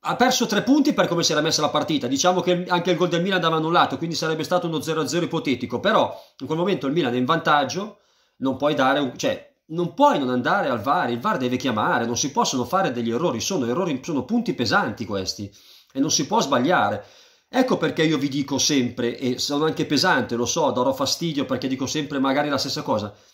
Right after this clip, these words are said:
diamo la parola agli arbitri, facciamo, facciamo parlare, magari Calvarese no perché ha lo stress della partita, la tensione,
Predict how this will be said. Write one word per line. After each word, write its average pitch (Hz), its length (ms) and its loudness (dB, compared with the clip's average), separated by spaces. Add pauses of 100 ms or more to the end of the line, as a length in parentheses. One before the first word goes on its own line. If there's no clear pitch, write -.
(380)
diamo 190 520 2
la 131 120 2
parola 127 300 2
agli 123 160 2
arbitri, 110 400 -2
facciamo, 320 380 2
facciamo 240 520 0
parlare, 127 880 0
magari 180 320 2
Calvarese 175 460 2
no 208 160 2
perché 147 580 -2
ha 135 140 -4
lo 151 80 0
stress 160 320 -2
della 151 180 0
partita, 143 400 0
la 139 80 2
tensione, 143 880 0